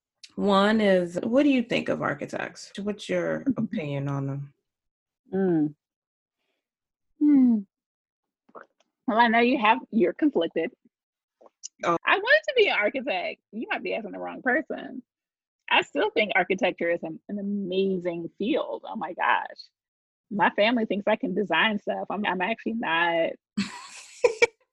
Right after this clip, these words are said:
Speaker 2: When you go and build my dream house, I'm like, "How about I write your dream book?"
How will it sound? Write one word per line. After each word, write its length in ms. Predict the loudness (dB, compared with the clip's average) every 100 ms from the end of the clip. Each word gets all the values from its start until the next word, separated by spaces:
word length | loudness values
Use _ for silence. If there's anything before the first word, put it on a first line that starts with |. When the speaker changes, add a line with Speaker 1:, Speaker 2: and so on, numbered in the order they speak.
| _ _ _ _ _ _ _ -6 -6 _ _ -20 -18 _ _ _ _
Speaker 2:
When 140 | -4 -2
you 140 | 2
go 120 | 4
and 160 | 4 4
build 260 | 6 6 6
my 180 | 4
dream 280 | 4 -2 -10 -8
house, 240 | -10 -10 -16
I'm 80 | -16
like, 140 | -10
"How 60 | -8
about 160 | -4 -2
I 20 |
write 180 | -2 -2
your 140 | -4
dream 300 | -4 -4 -2
book?" 160 | -4